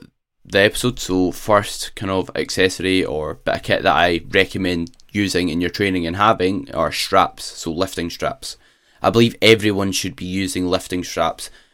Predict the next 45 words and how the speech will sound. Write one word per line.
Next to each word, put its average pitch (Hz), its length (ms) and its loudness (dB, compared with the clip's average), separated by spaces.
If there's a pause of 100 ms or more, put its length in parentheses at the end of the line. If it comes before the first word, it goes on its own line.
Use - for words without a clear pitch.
when 95 340 2
they're 95 120 2
training 90 320 -2
their 90 120 0
back - 440 -4
if 82 160 -10
their 90 100 2
goal 87 460 -2
is 82 480 -6 (280)
muscle 98 280 -6
growth, - 360 -10
if - 160 -6
their 90 120 -2
goal 87 180 -4
is 82 80 -6
back 87 240 0
development. - 520 -6 (920)
Anywhere 117 340 6
else 110 280 4
where 104 80 0
you 98 100 -4
need 101 240 -4
to 92 440 0
grip - 380 0
and 95 140 -4
pull 98 220 0
as 92 120 -2
well, 110 320 4 (180)
like, 82 300 -4
uh, 87 380 2
a 92 80 -2
leg 104 180 2
extension, 80 760 -8 (100)
a 82 300 2
lying 92 300 0
hamstring 92 340 -6
curl, - 240 -12 (280)
or - 200 0
anywhere 123 440 8
where 117 120 2
you 113 100 2
just 104 260 -4
feel 104 200 0
like 95 280 -2
you, 98 280 -2